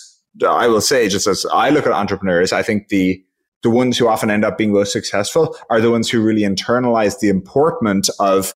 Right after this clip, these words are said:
not just, you know, bringing good people aboard, but, like, pulling, dragging, fish hooking really good people aboard, uh, by hook or by crook, whatever means,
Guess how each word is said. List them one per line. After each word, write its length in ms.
not 160
just, 240
you 60
know, 260
bringing 420
good 220
people 280
aboard, 380
but, 180
like, 300
pulling, 640
dragging, 760
fish 320
hooking 560
really 240
good 180
people 280
aboard, 420
uh, 420
by 160
hook 220
or 80
by 140
crook, 240
whatever 280
means, 380